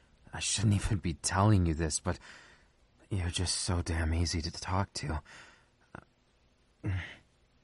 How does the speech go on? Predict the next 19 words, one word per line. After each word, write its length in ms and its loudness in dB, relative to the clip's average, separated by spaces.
I 160 0
did 260 -4
stutter 480 -6
a 60 -8
little. 1700 -4
<laughs> 200 -2
I 100 2
have 180 2
to 120 -2
laugh 360 4
at 200 -4
it. 240 -14
Even 280 0
though 140 2
I'd 180 4
normally 460 4
just 260 -4
get 120 -4
angry. 460 0